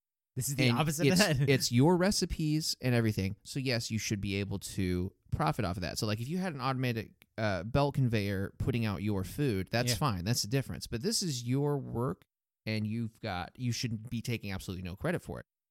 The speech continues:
Speaker 2: Uh, you're not doing any of the line work.
Speaker 1: Yeah.
Speaker 2: You're not even making the story. It's not your story. It's
Speaker 1: Uh-huh.
Speaker 2: the editor's story. The editor should be the one that's getting paid for it.
Speaker 1: Yeah.
Speaker 2: That's where the di-, that's where the line is for me.
Speaker 1: He's basically a copyright holder.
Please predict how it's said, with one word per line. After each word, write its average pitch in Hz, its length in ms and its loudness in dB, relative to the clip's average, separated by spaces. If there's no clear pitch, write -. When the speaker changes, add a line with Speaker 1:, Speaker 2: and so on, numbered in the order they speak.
Speaker 2:
Uh, 78 220 -6
you're 95 140 -4
not 90 120 -4
doing 87 240 -4
any 101 180 0
of 110 60 -2
the 117 80 0
line 104 240 -2
work. 101 180 -2
Speaker 1:
Yeah. 131 140 -8
Speaker 2:
You're 107 100 0
not 113 160 0
even 110 160 -2
making 104 220 -2
the 101 60 -4
story. 120 260 -4
It's 95 100 -2
not 143 140 -2
your 120 160 0
story. 131 460 -4
It's 120 180 -2
Speaker 1:
Uh-huh. 120 40 -4
Speaker 2:
the 113 120 -2
editor's 127 260 -4
story. - 200 -10
The - 120 -10
editor 107 240 -2
should 98 200 -6
be 98 60 -4
the 92 100 -4
one 90 120 -4
that's 87 120 -8
getting 76 180 -10
paid 123 260 -4
for 82 240 -8
it. 78 100 -8
Speaker 1:
Yeah. 120 100 -6
Speaker 2:
That's 110 220 -2
where 113 120 -2
the 101 100 -4
di-, 104 140 -4
that's 107 220 -4
where 160 80 -4
the 131 100 -4
line 117 320 2
is 87 240 -6
for - 140 -10
me. 87 120 -6
Speaker 1:
He's 147 160 0
basically 156 540 0
a 117 40 -2
copyright 113 440 -4
holder. 73 300 -10